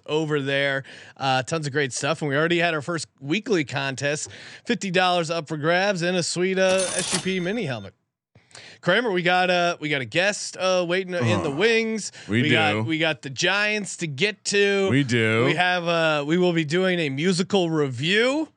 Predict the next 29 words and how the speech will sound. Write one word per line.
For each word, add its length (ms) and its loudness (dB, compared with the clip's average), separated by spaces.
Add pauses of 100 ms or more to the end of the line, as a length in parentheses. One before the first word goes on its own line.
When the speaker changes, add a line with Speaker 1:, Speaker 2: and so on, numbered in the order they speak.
Speaker 2:
Oh, 220 0
wow. 460 0
Speaker 1:
Uh, 20 -8
which 260 -2
you 80 -2
don't 320 0
see 160 2
a 80 2
Speaker 2:
Uh, 40 -2
Speaker 1:
lot 260 2
on 220 0
our 140 0
show. 80 2
Speaker 2:
interesting. 600 2
We 140 4
didn't, 340 0
no, 320 2
no 280 2 (120)
production, 640 0
uh, 180 2
value 480 2
added 340 0
to 100 -2
the 160 0
Titans 560 -2
with 140 -6
some 360 -4
rap 300 0
song. 400 -4